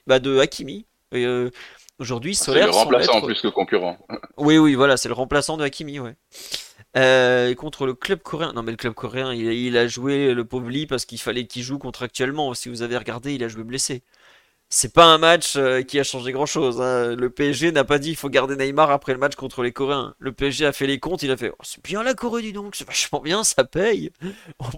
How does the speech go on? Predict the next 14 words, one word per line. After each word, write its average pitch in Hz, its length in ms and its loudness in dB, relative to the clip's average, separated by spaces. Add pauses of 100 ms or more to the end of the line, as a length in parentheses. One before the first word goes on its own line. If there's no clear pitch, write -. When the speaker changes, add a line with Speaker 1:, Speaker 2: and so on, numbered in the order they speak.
(200)
Speaker 1:
on 202 80 6
va 170 100 10
revenir, 202 420 4
dis 226 80 -4
donc. » 185 340 -2 (520)
Non, 123 240 2
voilà, 113 240 0
le 107 240 -6
club 123 320 0
coréen, 127 340 -2
le 120 160 -4
Yeonbuk 139 640 -2
Hyundai 131 400 0
Motors, 139 440 0